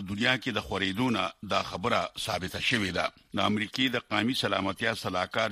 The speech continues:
جیک سولیوان خپل یو بیان کې ویلي دي چې په تیرو دوو کالو کې چې د دنیا په خلکو څه تیر شوي دي، دې نه دوی ته معلومه شوې ده چې زموږ د صحت عالمي امن څومره خطرې سره مخ کېدی شي. همدغه وجه ده چې د صدر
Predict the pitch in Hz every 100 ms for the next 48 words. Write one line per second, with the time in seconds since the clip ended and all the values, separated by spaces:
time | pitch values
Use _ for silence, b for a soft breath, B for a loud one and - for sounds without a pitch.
0 | 90 110 117 - 110 92 98 113 117 -
1 | 101 98 95 95 107 113 101 110 95 120
2 | 123 120 113 - 113 107 101 143 151 135
3 | 101 131 135 127 135 139 117 104 101 -
4 | 107 98 92 95 113 123 - 113 127 120
5 | 107 - 117 107 87 - 135 143 104 87
6 | - 95 131 147 110 107 143 117 110 104
7 | 101 101 131 139 131 127 107 92 101 123
8 | 107 101 110 117 - 107 98 98 113 -
9 | 120 113 - - 143 123 - 98 117 127
10 | 127 98 85 82 - 101 101 - 104 95
11 | 123 101 92 80 - - _ _ 113 110
12 | 110 139 135 135 135 135 135 131 104 104
13 | 117 104